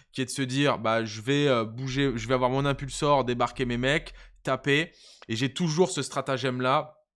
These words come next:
qui est Strategic Ploy, euh, avec le, la Gladius, euh, qui consiste à, lorsqu'une unité rentre dans vos neuf pouces, de refaire un normal move, hein,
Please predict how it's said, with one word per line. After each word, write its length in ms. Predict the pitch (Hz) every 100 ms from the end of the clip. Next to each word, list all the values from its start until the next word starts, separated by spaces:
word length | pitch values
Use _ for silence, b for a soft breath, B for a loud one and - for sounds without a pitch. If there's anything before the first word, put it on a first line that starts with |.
| _ _ _ _ _ -
qui 120 | -
est 40 | 127
Strategic 580 | - 135 131 117 120 -
Ploy, 300 | 131 143 135 -
euh, 140 | 107 -
avec 340 | 120 127 127
le, 720 | 113 110 107 104 104 92 92
la 240 | 95 117 131
Gladius, 580 | 123 120 110 139 - - B B B
euh, 40 | 98
qui 140 | 139
consiste 540 | 135 127 147 151 - -
à, 80 | 107
lorsqu'une 340 | 120 - 131
unité 260 | 135 127 135
rentre 320 | 135 139 113
dans 100 | 120
vos 140 | 120
neuf 180 | 120 113
pouces, 240 | 143 147
de 80 | 110
refaire 540 | 110 143 147 156 156 131 120
un 240 | 123 127 - _ _ _ -
normal 540 | 123 156 151 156 151
move, 320 | 143 160 175
hein, 160 | 131